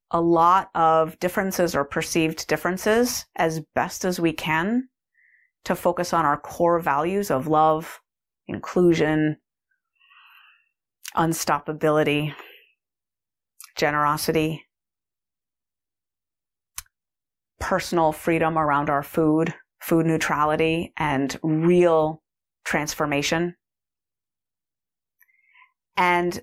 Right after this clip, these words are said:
that allows us to give and receive love and support in a way that sometimes it might feel hard to give and receive out there, right?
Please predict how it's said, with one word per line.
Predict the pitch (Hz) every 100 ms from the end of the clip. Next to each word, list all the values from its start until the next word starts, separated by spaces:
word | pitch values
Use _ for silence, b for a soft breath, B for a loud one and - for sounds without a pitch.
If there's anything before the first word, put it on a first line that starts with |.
| -
that | 180 190
allows | 180 160 190 220
us | 185 165 165 - - _ -
to | 180
give | 170 185
and | 196 175
receive | 160 - 190 175
love | 170 160
and | 160
support | - 160 - 196 165 135 - _ _ _ _ _ _ _
in | 185 180
a |
way | 165 170 175
that | 185 165
sometimes | - 185 208 208
it | 196 -
might | 170 190 -
feel | 202 202
hard | - 208 269 -
to | 160
give | 160 156
and | 147
receive | 139 - 151 143 - - b b _ _ _
out | - 151 156
there, | 170 123 151 - _
right? | 95 156 208